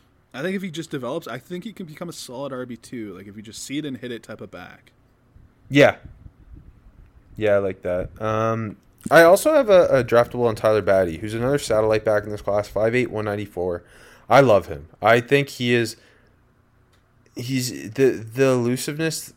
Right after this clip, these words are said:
Speaker 2: in, in the open space
Speaker 1: Mm-hmm.
Speaker 2: quickness, like, he just naturally making guys miss. And what he does as a pass catcher. Uh, uh, and a guy, Eli Drinkwitz, has done an awesome job
Speaker 1: Yeah.
Speaker 2: utilizing as a true pass catcher. It's, th-, there's a lot of, uh, a lot of just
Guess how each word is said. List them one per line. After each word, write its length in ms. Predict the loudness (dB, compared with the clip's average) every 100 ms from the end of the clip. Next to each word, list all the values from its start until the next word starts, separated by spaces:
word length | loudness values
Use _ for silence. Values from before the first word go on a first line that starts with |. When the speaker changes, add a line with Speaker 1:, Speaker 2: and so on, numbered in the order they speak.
| -12
Speaker 2:
in, 140 | -8
in 200 | -6 -4
the 100 | -4
open 200 | -2 -4
space 240 | -4 -6 -6
Speaker 1:
Mm-hmm. 80 | -2
Speaker 2:
quickness, 500 | -2 -2 -6 -4 -4
like, 160 | -6
he 120 | -6
just 280 | -6 -6 -8 -20 -20 -14
naturally 600 | -4 0 2 0 -2 -6
making 320 | -4 -6 -6
guys 280 | -2 -2 -2
miss. 420 | -8 -10 -10 -12 -16 _ _ _
And 420 | -6 -4 -4 -6
what 140 | -2 -2
he 80 | 0
does 200 | -2 -2
as 100 | -10
a 40 |
pass 340 | -6 -6 -6
catcher. 440 | -6 -8 -6 -8 -8 -8
Uh, 40 |
uh, 440 | -6 -4 -2 -2 -4 -10
and 200 | -6 -2
a 60 |
guy, 200 | 2 2
Eli 220 | 2 0 0
Drinkwitz, 440 | -4 -4 -6 -6
has 140 | -4
done 160 | -2 -2
an 80 | -4
awesome 460 | -4 -4 -6 -8 -4
job 420 | 2 4 2 -2 -20 _
Speaker 1:
Yeah. 180 | -18 -10
Speaker 2:
utilizing 600 | -6 0 4 4 2 -8
as 300 | -8 -8 -8
a 40 | -8
true 220 | -10 -8
pass 320 | 0 0 0
catcher. 380 | -4 -4 -4 -12 -14 -8
It's, 180 | -8 -6
th-, 140 | -8
there's 460 | -8 -10 -2 0 0
a 60 |
lot 320 | 4 6 6
of, 260 | 6 2 2
uh, 480 | 2 4 4 2 0
a 100 | 0
lot 180 | 0 0
of 100 | -2
just 280 | -8 -10